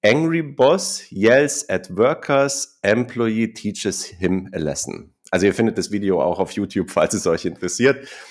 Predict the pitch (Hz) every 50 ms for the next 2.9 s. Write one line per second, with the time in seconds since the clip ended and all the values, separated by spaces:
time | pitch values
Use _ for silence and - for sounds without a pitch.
0 | - - - - - - - - 117 117 117 120 120 117 120 139 156 151 - -
1 | 135 139 165 147 135 127 - - 127 123 113 113 113 113 107 107 98 95 90 92
2 | 98 117 139 139 135 127 107 101 - - 139 208 220 - - - -